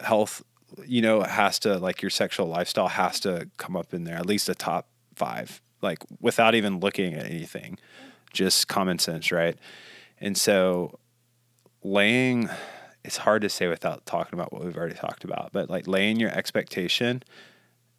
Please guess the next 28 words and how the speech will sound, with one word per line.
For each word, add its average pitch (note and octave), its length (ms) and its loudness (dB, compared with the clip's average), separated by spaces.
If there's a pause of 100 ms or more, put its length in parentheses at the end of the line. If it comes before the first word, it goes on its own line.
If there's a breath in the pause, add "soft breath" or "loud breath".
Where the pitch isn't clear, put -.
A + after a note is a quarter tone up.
(240)
and F2+ 680 -2
not G#2+ 400 2
being C#3+ 280 4
cheesy G#2+ 380 2
enough A2 260 2
to G2 100 0
throw F#2+ 220 4
it G2 60 4
on G2 140 2
your F#2 120 0
planner. G2 460 0
But B2+ 160 4
if G2 120 0
that's A#2+ 260 4
what D#3 80 8
it B2+ 120 4
takes - 520 0
for - 160 0
you G#2+ 200 4
to A2+ 80 2
be F#2+ 180 2
like, F#2 300 0
"Yeah, G2 240 -2
like, F2+ 200 -4
we're G#2 120 -6
committed F#2+ 380 -4
to F#2+ 120 -2
this," F2+ 380 -2